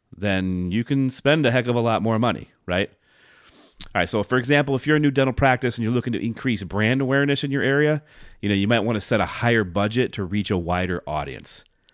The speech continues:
Again, if you have the money to do so, okay? Now, once you've set your budget, it's time to actually set your bid. Now, the bid is the amount of money you're willing to pay for each click on your ad. It's a cost per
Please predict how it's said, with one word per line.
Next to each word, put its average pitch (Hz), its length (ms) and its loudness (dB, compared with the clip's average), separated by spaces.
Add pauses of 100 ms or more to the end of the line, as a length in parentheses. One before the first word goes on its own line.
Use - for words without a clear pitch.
(140)
Again, 110 180 4
if 101 100 0
you 98 60 2
have 95 120 0
the 85 80 -2
money 85 240 -2
to - 100 -14
do 90 200 -4
so, - 240 -10
okay? 87 240 -6 (380)
Now, 110 100 2
once 147 180 4
you've 160 100 -6
set 151 240 0
your 185 80 0
budget, 110 460 2 (260)
it's - 140 -10
time 135 260 2
to 107 140 0
actually 104 400 -2
set - 380 -2
your 104 240 2
bid. 80 560 -2 (480)
Now, 101 100 4
the 101 120 2
bid 156 300 6
is 175 120 0
the 123 120 -2
amount 131 320 2
of 175 60 0
money 139 260 2
you're 117 160 2
willing 127 300 0
to 139 220 -6
pay 95 500 -2 (300)
for - 180 -6
each 131 260 0
click - 460 -2 (260)
on 98 380 -2
your 87 360 -4
ad. 90 360 0 (500)
It's - 140 -14
a - 60 -14
cost - 580 -4
per 95 420 -2